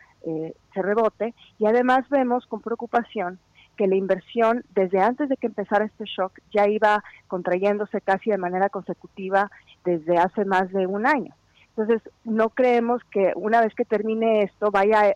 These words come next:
a reanudarse una senda de crecimiento alta, siendo que el crecimiento del dos mil diecinueve fue de, de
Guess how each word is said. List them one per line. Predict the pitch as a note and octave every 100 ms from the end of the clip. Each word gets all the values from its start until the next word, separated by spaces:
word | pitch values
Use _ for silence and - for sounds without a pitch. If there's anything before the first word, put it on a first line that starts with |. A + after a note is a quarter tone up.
| -
a | F3+
reanudarse | F3 F#3+ F#3 F#3+ F#3+ F#3
una | A3+ G#3+ F#3+
senda | - G3 G#3
de | G3+
crecimiento | F3+ F#3+ F#3+ F#3+ G#3
alta, | F#3+ E3+ - A3 - - _
siendo | A3 G3+ G3
que | G3+ F3 D3 -
el | F3+ E3+ D3+
crecimiento | F3+ E3+ F#3+ F#3 G3+
del | F#3
dos |
mil | F#3 F3+
diecinueve | F3+ F3 E3+ D#3+ E3+
fue | - F3 E3+ - - _
de, | E3+ D3 C#3 - _ _
de | D#3